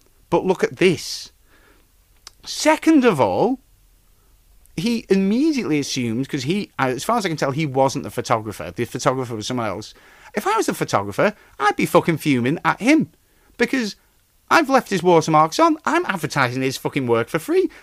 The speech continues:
Look at this guy's photography. This is how you can reach him. This is what he's called. This is how good the photo-, photography is done of,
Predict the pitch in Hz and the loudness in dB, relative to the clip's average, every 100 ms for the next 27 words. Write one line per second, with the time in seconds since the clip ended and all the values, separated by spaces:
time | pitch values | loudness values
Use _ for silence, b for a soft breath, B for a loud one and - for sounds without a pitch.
0 | B 240 269 277 - 180 180 - 233 247 | B -2 -2 -8 -2 0 0 -2 -2 -2
1 | 294 349 294 B B 127 127 123 135 156 | -2 -2 -2 B B -6 -6 -4 -2 0
2 | 196 196 254 - 349 285 117 123 127 143 | 0 0 -2 0 0 0 -4 -6 -2 -2
3 | 196 - 302 370 349 b b b _ _ | -2 -2 0 0 -4 b b b _ _
4 | _ _ _ _ _ _ _ 160 143 151 | _ _ _ _ _ _ _ -4 -4 -6
5 | 165 190 - 269 294 294 - - 226 233 | -6 -10 0 0 2 -4 -6 0 2 2
6 | 254 262 226 277 277 269 | -2 -2 -6 -2 2 0